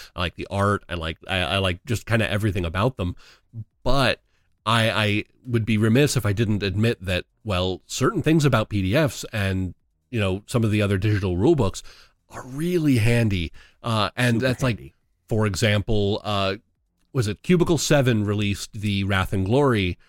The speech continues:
Speaker 1: uh, rebuild, uh,
Speaker 2: Mm-hmm.
Speaker 1: of the system. And what was great about it is that they released a P D F and then they said, "Oh, we have an errata." So all they did was just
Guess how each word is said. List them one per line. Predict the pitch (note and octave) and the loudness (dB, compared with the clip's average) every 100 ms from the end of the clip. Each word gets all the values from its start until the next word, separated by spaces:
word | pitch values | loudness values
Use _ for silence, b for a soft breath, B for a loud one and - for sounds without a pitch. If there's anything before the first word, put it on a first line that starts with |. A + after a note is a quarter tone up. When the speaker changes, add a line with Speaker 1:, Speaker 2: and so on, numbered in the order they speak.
| _ _ | _ _
Speaker 1:
uh, | - F#2 D#2+ D#2 | -4 -2 0 -2
rebuild, | E2+ A2+ B2 G2+ D2+ A#1+ - _ - | -2 2 4 2 -2 -6 -16 _ 0
uh, | F3 | 4
Speaker 2:
Mm-hmm. | E3+ A3+ D2 | 6 4 0
Speaker 1:
of | G2+ | -4
the | G2 | -4
system. | - D#3+ - F#2 - b b b - | 0 0 0 -6 -6 b b b -6
And | A#2 A2 G#2+ G2+ | 0 2 2 0
what | - B2 - | -4 -4 -4
was | G#2 | -4
great | B2+ F3 | 2 4
about | D#3 A2+ | 4 2
it | A2 | 2
is | G#2 G2 | 0 0
that | G#2+ | -2
they | G#2 | -2
released | G2+ A2 A#2 - | 0 2 2 0
a | |
P | - G#2 | -2 0
D | G#2 | 2
F | C3 - - | 2 0 -2
and | A2+ | 2
then | A#2 | 4
they | A#2+ A2+ | 4 2
said, | A#2+ G2 | 2 0
"Oh, | - F3+ A2+ | 2 2 4
we | G#2 G#2 | 4 4
have | A#2+ A2+ | 4 4
an | |
errata." | G#2 G2+ C#3 C3+ F2 - _ | 2 2 2 0 -4 -10 _
So | - C3+ | 0 2
all | B2 C#3 | 4 4
they | B2+ | 4
did | A#2+ D#3+ | 4 4
was | A2 G2 | 2 2
just | A2 - | 0 -2